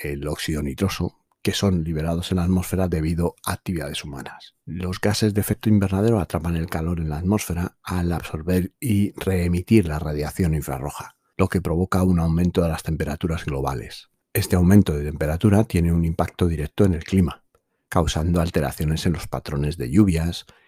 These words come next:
intensificación de fenómenos meteorológicos extremos, derretimiento de los glaciares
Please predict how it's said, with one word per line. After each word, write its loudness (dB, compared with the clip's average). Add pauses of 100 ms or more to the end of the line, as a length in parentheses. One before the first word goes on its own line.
(120)
intensificación -2
de -4
fenómenos -4
meteorológicos -6
extremos, 0 (600)
derretimiento 0
de -2
los -4
glaciares 0